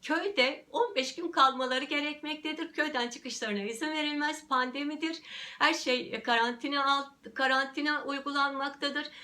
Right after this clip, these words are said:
ve de onların gidişlerine hiçbir şekilde izin verilmez. Yani on beş günü orada geçirmek zorundadırlar.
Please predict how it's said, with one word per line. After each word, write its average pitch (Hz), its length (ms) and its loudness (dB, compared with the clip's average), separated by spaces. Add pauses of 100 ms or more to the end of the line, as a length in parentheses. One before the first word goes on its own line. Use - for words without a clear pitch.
(160)
ve 294 140 0
de 247 80 4
onların 240 480 0
gidişlerine 226 520 -4
hiçbir 240 300 -4
şekilde 202 400 -6
izin 240 260 -2
verilmez. 202 500 -4 (260)
Yani 285 280 4
on 320 300 0
beş 233 240 -4
günü 226 180 -2
orada 247 400 2
geçirmek 214 520 -4
zorundadırlar. 190 800 -8